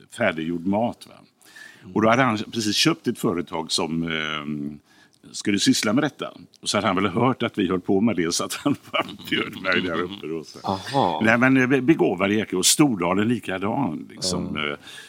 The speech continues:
Speaker 1: jag frågade honom vid något tillfälle, ehm, eller jag har träffat honom flera gånger, ehm, och då sa han att jag ligger bara på, eh, mina egna hotell.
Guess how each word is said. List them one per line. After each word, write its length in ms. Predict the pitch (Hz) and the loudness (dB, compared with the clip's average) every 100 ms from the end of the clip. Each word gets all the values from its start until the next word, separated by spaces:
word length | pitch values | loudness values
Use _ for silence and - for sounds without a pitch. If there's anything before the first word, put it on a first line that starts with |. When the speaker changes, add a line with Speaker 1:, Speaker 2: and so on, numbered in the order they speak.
| - | -12
Speaker 1:
jag 220 | - 92 | -6 -2
frågade 360 | - 123 101 110 | 2 2 2 2
honom 240 | 113 90 | 0 0
vid 80 | 90 | 0
något 120 | 95 | 0
tillfälle, 600 | 101 87 85 73 78 78 - - - - - 85 | 0 -2 -2 -6 -6 -8 -12 -20 -20 -20 -10 -4
ehm, 480 | 82 76 78 76 67 _ _ _ _ _ _ - - 147 156 | -4 -4 -4 -4 -6 _ _ _ _ _ _ -10 -8 -4 -4
eller 100 | 98 98 | -2 0
jag 20 | |
har 40 | 95 | 2
träffat 320 | 131 110 92 | 2 0 -2
honom 160 | 101 113 | -2 0
flera 200 | 117 90 | -2 0
gånger, 640 | 95 80 80 80 82 85 80 80 76 | 0 -2 -4 -8 -8 -6 -6 -4 -6
ehm, 180 | 71 76 | -8 -8
och 60 | 87 | -6
då 80 | 82 | -6
sa 180 | 80 | -4
han 120 | 76 78 | -4 -6
att 200 | 69 76 | -6 -6
jag 280 | 82 104 | -2 0
ligger 180 | 113 90 | 0 0
bara 240 | 92 78 78 | -2 -2 -4
på, 380 | 87 78 78 | -4 -2 -2
eh, 100 | 80 | -2
mina 260 | 78 90 85 | -2 -2 0
egna 300 | 113 82 82 | -2 -2 -4
hotell. 540 | 85 92 - 120 139 | -2 -4 -2 -2 -2